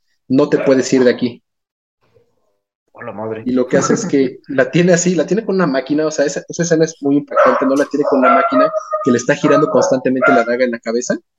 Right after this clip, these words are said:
Speaker 2: Ah, ¿como un
Speaker 1: para
Speaker 2: taladro?
Speaker 1: que no pueda concentrarse, sí, así,
Speaker 2: ¡Qué
Speaker 1: es
Speaker 2: pedo!
Speaker 1: todo el tiempo. Este, mientras la tiene en pirexia y la disecciona para buscarle el órgano que le hace ser un Planeswalker.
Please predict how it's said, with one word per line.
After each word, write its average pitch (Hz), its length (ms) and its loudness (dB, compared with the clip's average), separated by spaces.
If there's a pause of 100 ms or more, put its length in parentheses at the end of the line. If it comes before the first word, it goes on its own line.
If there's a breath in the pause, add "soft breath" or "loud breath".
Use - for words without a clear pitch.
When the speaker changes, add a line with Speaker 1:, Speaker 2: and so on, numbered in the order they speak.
(200)
Speaker 2:
Ah, 127 800 -6
¿como 123 160 -10
un 127 60 -6
Speaker 1:
para 127 160 2
Speaker 2:
taladro? 151 100 -2
Speaker 1:
que 127 80 2
no 135 140 -2
pueda 147 260 4
concentrarse, 123 600 2
sí, - 140 0 (180)
así, - 240 -4
Speaker 2:
¡Qué - 80 -6
Speaker 1:
es - 40 -16 (120)
Speaker 2:
pedo! 160 160 2
Speaker 1:
todo 143 160 2
el 147 100 -4
tiempo. 139 400 0 (640)
Este, 123 420 -2
mientras 131 360 0
la 127 80 0
tiene 151 200 2
en 170 60 -4
pirexia 127 340 0
y - 40 0
la 120 100 2
disecciona 139 720 -2
para 120 180 2
buscarle 135 460 0
el 127 100 0
órgano 135 460 2
que 123 80 -8
le 117 100 -2
hace 127 520 -2
ser 135 200 -4
un 123 100 -4
Planeswalker. 135 600 -2